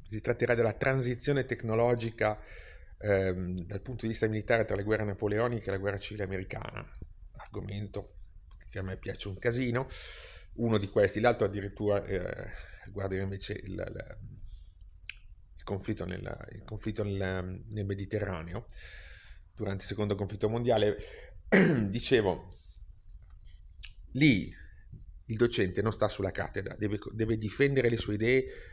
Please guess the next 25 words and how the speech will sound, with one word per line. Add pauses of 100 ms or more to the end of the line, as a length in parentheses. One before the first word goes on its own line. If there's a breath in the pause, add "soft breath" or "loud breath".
(180 loud breath)
con
gli
argomenti. (300)
Questo
ti
insegna
a
com-,
a
dibattere
e
a
combattere, (360 loud breath)
perché
i
tuoi
studenti
vengono
dentro
letteralmente
come
un
branco
di
iene.